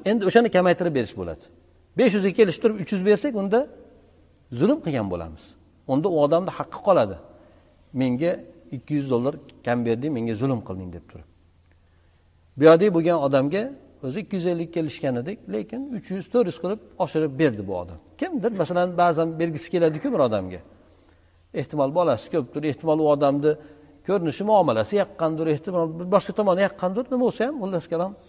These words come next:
u odamga to'rt yuz berdi, lekin bu odamga nima qildi u odam? Fazli marhamat ko'rsatdi. Demak, nariyadagi bo'lib turgan odamni,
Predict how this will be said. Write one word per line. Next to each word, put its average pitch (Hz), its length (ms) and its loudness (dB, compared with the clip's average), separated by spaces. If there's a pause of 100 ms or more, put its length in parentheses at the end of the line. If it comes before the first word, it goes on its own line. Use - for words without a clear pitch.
(200)
u 160 160 -6
odamga 143 300 2
to'rt 139 200 -4
yuz 127 120 -8
berdi, 139 260 -6
lekin 131 260 -6
bu 143 140 -4
odamga 131 320 0
nima 147 160 -2
qildi 151 240 -4
u 160 60 0
odam? 185 240 -4 (720)
Fazli 135 380 0 (720)
marhamat 127 580 -2
ko'rsatdi. - 520 -14 (800)
Demak, - 280 -4
nariyadagi 120 480 0
bo'lib 113 180 -6
turgan 117 260 -4
odamni, 113 420 -4